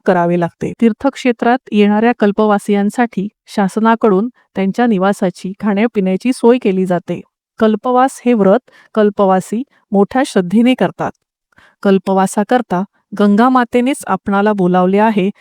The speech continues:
अशी त्यांची श्रद्धा असते. प्रयागराज, हरिद्वार, उज्जैन या ठिकाणी कडाक्याची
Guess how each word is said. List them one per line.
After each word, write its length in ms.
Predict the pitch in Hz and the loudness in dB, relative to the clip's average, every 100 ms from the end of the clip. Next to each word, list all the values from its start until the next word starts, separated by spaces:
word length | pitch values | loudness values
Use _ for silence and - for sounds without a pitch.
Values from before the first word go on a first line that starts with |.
| _ - | _ -10
अशी 240 | 190 254 | -6 -4
त्यांची 360 | 247 233 226 294 | -2 -2 -2 -6
श्रद्धा 420 | - 190 180 190 | -2 -2 0 -2
असते. 300 | 180 - 202 - _ | -2 -4 -12 -14 _
प्रयागराज, 720 | 220 214 226 208 185 180 - - - | -2 2 2 2 0 -2 -6 -8 0
हरिद्वार, 520 | 202 226 196 185 185 - | 2 2 2 0 -2 -2
उज्जैन 540 | 214 180 196 180 180 185 _ _ | -4 -2 -2 -2 -2 -8 _ _
या 160 | 226 254 | -2 0
ठिकाणी 520 | - 202 170 170 233 - | -2 -2 -2 -2 -4 -2
कडाक्याची 520 | 202 208 247 277 - | 0 0 0 -4 -4